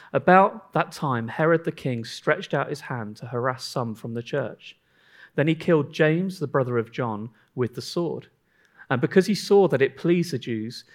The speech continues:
he proceeded further to seize Peter also. Now it was during the days of unleavened bread. So when he had arrested him, he put him in prison and delivered him to four squads of soldiers to keep him,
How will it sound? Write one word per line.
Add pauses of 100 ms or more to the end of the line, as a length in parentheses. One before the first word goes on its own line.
he
proceeded
further
to
seize
Peter
also. (840)
Now
it
was (380)
during
the
days
of
unleavened
bread. (640)
So
when
he
had
arrested
him, (360)
he
put
him
in
prison (360)
and
delivered (140)
him (840)
to
four
squads
of
soldiers
to
keep
him,